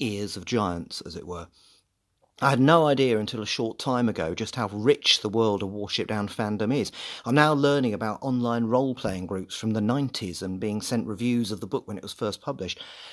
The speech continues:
I feel I've truly gone, yes, I'm going to say it, down the rabbit hole. Now, of course, you could, you could just conclude that Cowslip's Warren has been seduced by a readily available supply of carrots.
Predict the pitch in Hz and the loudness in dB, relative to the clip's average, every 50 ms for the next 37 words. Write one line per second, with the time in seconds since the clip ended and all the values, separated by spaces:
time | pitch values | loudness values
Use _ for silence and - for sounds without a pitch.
0 | - - - - - - - - - - _ - 135 131 - 170 160 151 147 151 | -18 -20 -20 -20 -20 -20 -20 -20 -20 -18 _ -2 0 0 4 4 4 6 4 4
1 | - - - 208 196 185 190 180 190 175 170 170 165 170 170 160 - 151 160 170 | 2 2 2 4 4 6 4 4 6 6 6 4 4 2 -2 -2 -2 0 0 0
2 | - - - - 143 147 139 170 180 170 - 135 - - 113 104 110 107 - - | 0 -2 -4 -4 -2 0 0 0 0 0 -2 -4 -4 -2 -2 -2 -2 -2 -4 -8
3 | - - _ _ _ _ - - - - 127 123 120 117 113 117 120 123 113 - | -10 -14 _ _ _ _ -20 -14 -6 -2 0 0 2 2 0 0 0 0 0 -2
4 | - - 90 80 80 80 78 78 - _ _ _ - - - - - _ _ _ | -4 -6 -6 -8 -8 -8 -8 -10 -12 _ _ _ -20 -20 -20 -20 -20 _ _ _
5 | _ - 185 156 - - 165 139 123 - 185 185 - 262 208 135 113 - - - | _ 2 4 4 6 6 6 4 4 4 -2 0 2 2 2 2 0 -4 -6 -20
6 | _ _ - - - 175 - 135 117 - - 127 120 - 147 147 131 113 107 - | _ _ -6 -2 0 2 2 2 0 0 0 0 2 4 6 6 8 6 6 2
7 | - - - 143 120 113 - - 107 101 - - 117 117 117 117 104 95 90 92 | -2 -6 -4 -4 -2 -2 -2 -2 -2 -4 -4 -2 2 4 4 4 4 2 0 -2
8 | 104 92 - 113 104 - - 117 - 123 117 98 - - - - - 107 104 104 | -4 -4 -4 -4 -4 -4 -4 -4 -2 -2 -2 0 -2 -4 -4 -4 -2 0 0 2
9 | 107 110 104 98 98 104 104 104 98 95 110 101 98 95 - - 95 - - - | 2 2 2 0 -2 -2 -2 0 0 0 0 0 -2 -2 -4 -6 -8 -10 -10 -10
10 | - - 107 101 104 - - - - 123 110 90 87 - - - - - - | -8 -8 -8 -6 -8 -8 -10 -8 -8 -6 -6 -6 -8 -10 -10 -8 -8 -8 -8